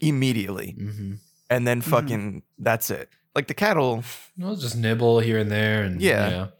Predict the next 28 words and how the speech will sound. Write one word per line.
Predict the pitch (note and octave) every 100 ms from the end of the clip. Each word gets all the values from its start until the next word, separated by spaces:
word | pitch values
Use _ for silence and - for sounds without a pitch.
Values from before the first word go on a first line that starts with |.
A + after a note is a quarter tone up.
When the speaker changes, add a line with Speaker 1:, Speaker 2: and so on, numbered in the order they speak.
| _ _ _ -
Speaker 1:
hang | C3 A#2+ A#2+
out. | A#2+ C3+
Like, | - D#3+
Speaker 3:
Mm. |
Speaker 1:
I | C3
mean, | D3+
it's | D3
just | - -
gonna | D3+
sleep, | A#2+ - D3 C3+ - - _ _ _ _ _ _ _ -
play | B2
with | B2
the | -
toy | - A#2+ A#2+
a |
little | B2+ A#2+
bit | B2 B2+
on | A#2
the | A#2
floor, | - A#2 B2
and | A#2+
then | A2 G#2+ A2+ A#2 _
hang | - G#2+ A2+
out | A#2 A2 -
until | G2 G2+
you |
get | G2+ -
back. | G#2 F#2+ -